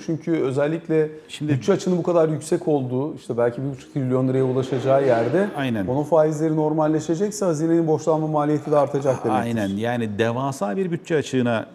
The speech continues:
Speaker 2: gidiyoruz. Yani bu politikalardan niye vazgeçildiğini hatırlamak için hep bunları not edelim diye söylüyorum. Öyle sanki yani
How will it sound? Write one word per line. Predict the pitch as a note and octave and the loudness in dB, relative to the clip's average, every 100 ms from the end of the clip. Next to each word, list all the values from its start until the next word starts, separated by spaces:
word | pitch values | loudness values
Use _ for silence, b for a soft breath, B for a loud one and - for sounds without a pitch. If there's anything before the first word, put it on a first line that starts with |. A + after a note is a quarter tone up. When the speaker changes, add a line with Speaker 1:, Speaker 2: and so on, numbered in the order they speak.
| A2+ | -12
Speaker 2:
gidiyoruz. | F#2 F2+ E2 - - - _ _ - | -6 -4 -6 -8 -16 -18 _ _ -12
Yani | A2 G#2 G#2 | -8 -8 -4
bu | A#2 | -4
politikalardan | - A#2+ - B2+ B2 B2 B2 A#2+ | 0 -2 -2 -2 0 0 0 -2
niye | A#2+ C3 B2+ | 0 0 2
vazgeçildiğini | A2+ G#2 A2 B2 G#2+ A2 A#2 | 0 0 -2 -2 -2 0 0
hatırlamak | G#2 G#2+ G#2 G#2+ G#2 | 0 -2 -2 -2 -4
için | - G#2 F#2+ - | -4 -4 -4 -6
hep | G#2 - | -8 -4
bunları | G2 G2 | -2 0
not | G2+ | 0
edelim | G2+ F#2+ F#2+ F2+ | -2 -2 -2 -2
diye | F2+ F#2+ | -2 -4
söylüyorum. | - F#2 F#2 F2 E2+ | -4 -4 -4 -6 -8
Öyle | F#2+ F2 | -8 -8
sanki | F#2+ E2+ F2+ | -8 -8 -6
yani | F2 | -6